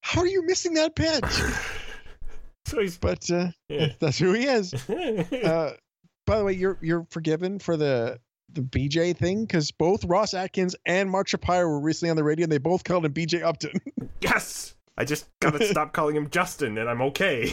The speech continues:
Speaker 2: <laughs>
Speaker 1: Oh, yeah, that, that one, you got no excuse. <laughs> Uh, but I, what I
Speaker 2: Uh.
Speaker 1: was, what I was getting at before, if he's in left, they can shift Pilar over towards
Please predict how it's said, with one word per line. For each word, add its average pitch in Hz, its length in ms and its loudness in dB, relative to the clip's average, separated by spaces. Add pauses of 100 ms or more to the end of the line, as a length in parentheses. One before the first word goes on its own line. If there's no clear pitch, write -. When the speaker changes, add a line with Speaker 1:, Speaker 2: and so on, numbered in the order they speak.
(160)
Speaker 2:
<laughs> 202 260 -2
Speaker 1:
Oh, 247 240 2
yeah, 175 260 0
that, 180 200 -2
that 190 160 -2
one, 160 180 0
you 147 160 -2
got 151 160 -2
no 175 120 0
excuse. 185 720 -2 (540)
<laughs> 247 40 -2 (1200)
Uh, 160 480 2 (240)
but 185 100 2
I, 156 200 4
what 143 140 2
I 247 40 2
Speaker 2:
Uh. 240 40 0
Speaker 1:
was, 202 200 0 (320)
what 214 100 0
I 226 40 4
was 196 100 0
getting 190 200 0
at 180 100 2
before, 180 500 0
if 139 140 -4
he's 285 280 0
in 277 100 0
left, 165 460 0 (580)
they 156 120 0
can 160 160 0
shift - 520 0 (480)
Pilar 156 440 2
over 156 240 0
towards 143 580 0